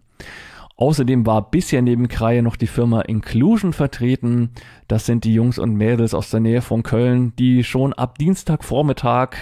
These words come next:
das Cup Europa mit den coolen Leitstreifen auskleiden und spät in der Nacht erst damit aufhören. Die haben am nächsten Tag auf jeden Fall Knie- und Rückenschmerzen, da bin ich mir ganz sicher. Hatten wir ja auch schon mal ein Interview dazu. Und worauf will ich hinaus?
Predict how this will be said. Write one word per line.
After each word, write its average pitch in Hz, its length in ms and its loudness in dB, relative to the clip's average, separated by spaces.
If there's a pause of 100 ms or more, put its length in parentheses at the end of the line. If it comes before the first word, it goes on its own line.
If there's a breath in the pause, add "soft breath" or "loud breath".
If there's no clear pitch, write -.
(180)
das 113 200 -4
Cup - 300 -4
Europa 110 560 2
mit 110 320 -2
den 113 140 0
coolen 143 320 2
Leitstreifen 113 1000 0
auskleiden 107 960 -2 (460 loud breath)
und 123 400 -2 (120)
spät - 300 -2
in 110 80 0
der 113 80 2
Nacht 110 220 -4
erst - 240 -8
damit 104 240 -4
aufhören. 101 480 0 (520 loud breath)
Die 104 120 -2
haben 95 100 -2
am 92 120 -4
nächsten 92 280 -4
Tag 104 260 -6
auf 101 220 -6
jeden 98 260 -4
Fall 98 340 0
Knie- 107 340 -2
und 101 180 -2
Rückenschmerzen, 101 640 -4
da 95 60 -2
bin 101 160 -2
ich - 100 -10
mir 101 100 0
ganz 92 240 -6
sicher. 117 360 0 (400 loud breath)
Hatten - 200 -6
wir 92 80 0
ja 90 60 0
auch 90 100 -4
schon 104 140 -2
mal 95 140 2
ein 101 60 0
Interview 110 400 2
dazu. 101 480 -6 (560 loud breath)
Und 156 260 0
worauf 135 260 2
will 127 80 2
ich 120 80 -4
hinaus? 117 480 0